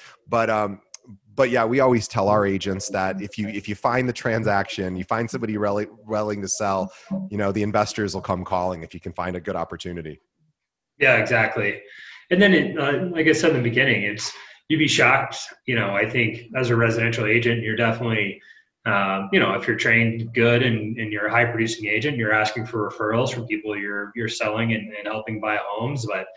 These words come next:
Speaker 2: you probably rarely ask if they own income producing real, real estate, 'cause that's just
Speaker 1: Right.
Speaker 2: not your lane. Um, so just starting to ask that a little bit more too could, could lead to,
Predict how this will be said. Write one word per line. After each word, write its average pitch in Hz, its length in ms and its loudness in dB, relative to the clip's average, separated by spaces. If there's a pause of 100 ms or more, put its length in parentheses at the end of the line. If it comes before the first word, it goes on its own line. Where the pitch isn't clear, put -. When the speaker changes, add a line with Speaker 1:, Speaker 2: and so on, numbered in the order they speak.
(300)
Speaker 2:
you 120 80 -6
probably 135 240 4
rarely 123 320 4
ask 110 380 2
if 110 180 -4
they 104 440 0
own 110 380 -8 (360)
income 110 300 -4
producing 113 380 -2
real, 113 220 0 (160)
real 113 160 -4
estate, 143 320 -2
'cause - 280 -16
that's 92 160 -8
just - 140 -10
Speaker 1:
Right. 92 60 -4
Speaker 2:
not 90 200 -4
your 104 140 -14
lane. 110 400 -4 (480)
Um, 107 480 -4
so - 380 0 (180)
just - 160 -10
starting 151 240 2
to 135 60 2
ask 117 300 2
that 139 180 4
a 127 40 2
little 107 200 0
bit 104 120 -4
more 101 220 -6
too 98 380 -4 (100)
could, 107 240 -12
could 123 140 -6
lead 110 300 -2
to, 104 340 -4